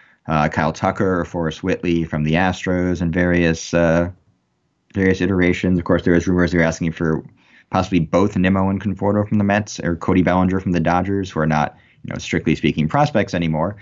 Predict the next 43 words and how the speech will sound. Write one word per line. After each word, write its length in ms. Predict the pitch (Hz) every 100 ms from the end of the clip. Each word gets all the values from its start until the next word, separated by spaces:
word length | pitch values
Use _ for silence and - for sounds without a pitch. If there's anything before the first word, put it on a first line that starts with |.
| - _
but 80 | 87
were 340 | 92 90 82 - _ - -
highly 300 | 87 87 82
touted 320 | 82 82 78
prospects 500 | 85 78 - 78 -
when 140 | 113
they 80 | 107
were 100 | 82
prospects 540 | 82 76 - 82 80
and 60 | 82
are 60 | 78
now 300 | 78 78 80 _ _ _ _ _ -
established, 840 | 82 82 80 85 82 78 - - _ -
uh, 420 | 80 76 73 73 - _ _ _ _ _ _
above 220 | 87 87
average 340 | 78 78 80 80
young 200 | 82 80
major 240 | 78 78
league 160 | 76 -
players. 400 | 147 101 110 - _ _ _ _ _ _ - -
And 180 | 107 -
I 80 | -
think 220 | - 226
there 100 | 196
was 120 | 160
sort 140 | 135 127
of 60 |
this 100 | 110
idea, 200 | 101 104 -
oh, 240 | 120 123
eventually, 540 | 101 107 107 107 98 92
like, 260 | 90 85
they're 140 | - 107
not 180 | 139
gonna 160 | 139 123
re-sign 540 | 95 82 - 85 87
him. 200 | 87 90
Eventually, 520 | 82 85 104 - 101 95
they'll 100 | 87
come 180 | 90
back 220 | 82 82 -
to 120 | -
earth, 400 | 85 82 82